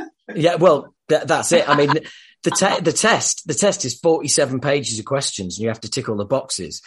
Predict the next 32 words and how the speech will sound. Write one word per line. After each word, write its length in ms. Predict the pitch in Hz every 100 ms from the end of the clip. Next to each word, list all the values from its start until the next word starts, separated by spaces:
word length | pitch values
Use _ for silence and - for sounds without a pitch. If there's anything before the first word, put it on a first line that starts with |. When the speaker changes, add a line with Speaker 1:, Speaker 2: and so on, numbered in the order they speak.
| - -
Speaker 1:
I 60 |
felt 240 | 113 156 123
like 140 | 110
turning 260 | - 131 123
up 140 | 127
with 80 | 107
all 100 | 101
the 60 | 92
paper 340 | 123 117 107
and 100 | 98
going, 200 | 98 104
"How's 180 | 120 120
this 140 | 131
for 100 | - 120
A 100 | 120
D 120 | 107
H 220 | 92 98
D?" 240 | 107 82 -
<laughs> 60 | -
I 60 | 190
ain't 180 | 196
fucking 320 | 147 143 135 123
doing 300 | 123 113 113
that. 240 | 98 92 _ - -
Speaker 2:
Yeah, 280 | 233 226 226
exactly. 680 | 202 180 214 190 190 - 196
Speaker 1:
<laughs> 0 |
Yeah. 200 | 180 151 - 180
Speaker 2:
Yeah, 300 | 185 214 139
Speaker 1:
No 140 | 147 151
Speaker 2:
that's 100 | 147
Speaker 1:
chance. 160 | 135